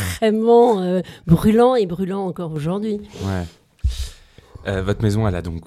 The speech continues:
Speaker 2: vingt ans. Qu'est-ce qui a changé ? Qu'est-ce qui a bougé ? Qu'est-ce qui a évolué en,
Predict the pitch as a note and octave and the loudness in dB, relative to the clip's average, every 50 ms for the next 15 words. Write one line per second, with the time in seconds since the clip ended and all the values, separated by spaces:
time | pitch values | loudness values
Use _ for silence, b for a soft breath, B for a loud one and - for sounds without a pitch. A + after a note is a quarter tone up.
0 | - - F#2+ F2+ G#2 G2+ F#2+ - B2 C#3 E3 E3 - - A#2 G#2+ - - - A2 | -14 -14 -6 -4 -2 -2 -2 -2 -2 -4 -4 -4 -6 -8 -6 -6 -6 -6 -4 -4
1 | G#2+ G#2+ G#2+ G#2 - - A#2+ G#2+ G2 F#2 F#2+ G2+ - _ - F#2 - - - F#2+ | -2 -2 -2 -4 -4 -2 -2 -2 0 -2 -4 -8 -8 _ -14 -14 -14 -8 -8 -6
2 | F2 E2+ F2 E2+ E2+ E2+ D#2+ D#2+ E2 E2 D#2+ E2+ F2+ - F#2+ - - E2 D#2+ E2 | -6 -6 -6 -6 -8 -10 -10 -12 -14 -12 -10 -10 -10 -10 -10 -14 -14 -14 -14 -12
3 | D#2+ F#2 G#2 G2+ G2 F2+ F2 F2 G2 F#2 E2+ D#2 D#2 D#2 | -6 -4 -4 -4 -4 -4 -4 -4 -4 -6 -8 -10 -12 -14